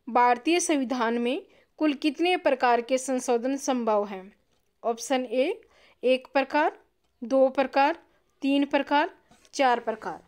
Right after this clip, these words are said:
भारतीय संविधान में कुल कितने प्रकार के संशोधन संभव है? राइट आंसर है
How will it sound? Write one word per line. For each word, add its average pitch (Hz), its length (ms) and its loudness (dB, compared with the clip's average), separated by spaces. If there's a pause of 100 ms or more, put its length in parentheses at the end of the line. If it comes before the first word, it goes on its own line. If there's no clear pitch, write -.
(540)
भारतीय 240 500 0
संविधान 240 540 -4
में 247 260 -6 (380)
कुल 311 140 -2
कितने 330 420 -4
प्रकार 294 440 -2
के 285 160 -8
संशोधन 285 540 -6
संभव 269 420 -2
है? 285 120 -2 (600)
राइट 262 360 2
आंसर 240 400 -2
है 262 140 -6